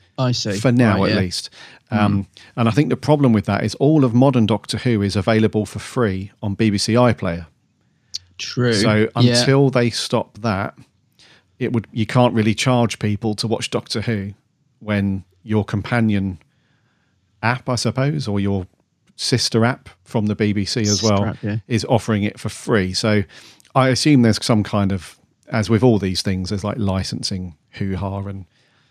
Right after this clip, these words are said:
Speaker 2: contracts and all that stuff. But maybe one day, but I think hopefully in the meantime, though, they will add Sarah Jane Adventures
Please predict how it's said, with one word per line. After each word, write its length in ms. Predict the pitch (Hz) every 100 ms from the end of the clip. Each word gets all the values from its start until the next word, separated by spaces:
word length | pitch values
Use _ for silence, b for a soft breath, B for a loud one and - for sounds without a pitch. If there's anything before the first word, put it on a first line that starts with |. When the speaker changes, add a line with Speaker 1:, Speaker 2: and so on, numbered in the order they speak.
| _
Speaker 2:
contracts 500 | - 110 92 104 -
and 80 | 113
all 60 | 98
that 180 | 104 -
stuff. 300 | - 107 -
But 140 | -
maybe 360 | 139 170 185 165
one 280 | 151 139 117
day, 300 | 123 98 101
but 160 | -
I 80 | 147
think 260 | - 196 -
hopefully 500 | - 196 - 135 123
in 100 | 113
the 60 | 110
meantime, 520 | 170 185 143 92 90
though, 220 | 95 120 - b b b b b -
they 140 | 110
will 300 | 110 139 135 -
add 320 | 113 110 - - _ -
Sarah 300 | - 123 104
Jane 220 | 123 113
Adventures 600 | 98 98 - 107 98 -